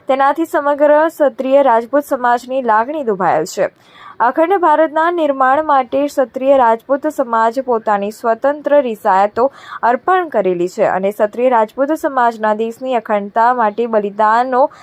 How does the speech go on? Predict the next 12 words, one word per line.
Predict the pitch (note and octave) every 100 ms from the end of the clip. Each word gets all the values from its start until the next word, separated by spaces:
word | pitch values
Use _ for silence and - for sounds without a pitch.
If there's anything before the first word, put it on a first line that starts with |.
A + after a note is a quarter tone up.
| - -
આપેલા | B3 C4+ C#4+ F3 D#3
છે. | - G3 - _ _ _
ભૂતકાળ | C4 - - C4+ D4 D#4+
જ | E4+
તેનો | D#4+ D4 D4+
સાક્ષી | D4 A#3+ A#3 - C#4+
છે | E4
અને | E4+
રાજપૂતોની | E4 A#3+ A#3 - C4+ C4+ C4+ C4+
અસ્મિતાનું | B3 - A#3+ A#3 A3 A3+
સોનેરી | B3+ C4+ B3 B3 A#3+ B3+
પાને | A#3 G3+ G#3